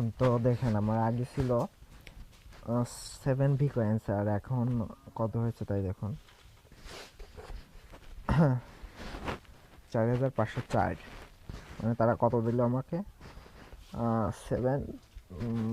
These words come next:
তারা দিয়ে-, দিয়েছে আমার চার হাজার চারশো, উম, তারা আমাকে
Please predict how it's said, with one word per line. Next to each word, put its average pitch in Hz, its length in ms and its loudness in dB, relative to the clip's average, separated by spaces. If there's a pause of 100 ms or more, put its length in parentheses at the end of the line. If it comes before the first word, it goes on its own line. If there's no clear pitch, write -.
(140)
তারা 117 260 0
দিয়ে-, 131 180 0 (100)
দিয়েছে 127 300 0
আমার 135 140 2 (140)
চার 117 200 4 (100)
হাজার 127 280 2 (240)
চারশো, 117 540 0 (2500)
উম, 202 280 -6 (1120)
তারা 127 220 0
আমাকে 123 200 0